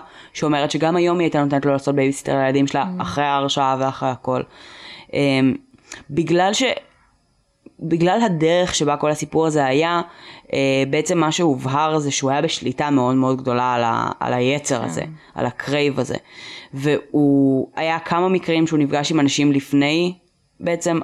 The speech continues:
Speaker 1: הקורבן הסופי,
Speaker 2: Mm.
Speaker 1: אמ, שבעצם בסופו של דבר didn't wanna go through with it,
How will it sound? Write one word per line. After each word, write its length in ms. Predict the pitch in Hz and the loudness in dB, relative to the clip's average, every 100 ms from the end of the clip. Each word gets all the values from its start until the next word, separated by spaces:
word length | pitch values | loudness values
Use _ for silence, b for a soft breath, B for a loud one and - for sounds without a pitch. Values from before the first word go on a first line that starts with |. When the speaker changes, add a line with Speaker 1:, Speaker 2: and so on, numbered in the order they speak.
| - | -2
Speaker 1:
הקורבן 880 | 156 151 - - - 160 156 165 160 | 0 0 -4 -8 -4 -2 0 0 0
הסופי, 440 | - 160 - 233 233 | -4 -8 -4 -4 -4
Speaker 2:
Mm. 40 | 202 196 196 B _ - | -10 -8 -12 B _ -4
Speaker 1:
אמ, 760 | 147 143 143 139 135 135 131 - _ _ _ _ - | 0 2 2 2 4 4 2 -2 _ _ _ _ -12
שבעצם 520 | - 156 156 - 170 | -4 -2 -2 -2 -2
בסופו 280 | 160 160 170 | -2 -2 0
של 100 | 165 | 0
דבר 220 | 160 165 | 0 0
didn't 440 | 165 160 160 156 156 | 0 0 2 2 2
wanna 200 | 160 160 | 2 2
go 260 | 160 165 | 0 0
through 240 | 185 196 220 | 2 4 4
with 40 | |
it, 240 | 277 320 | 0 -2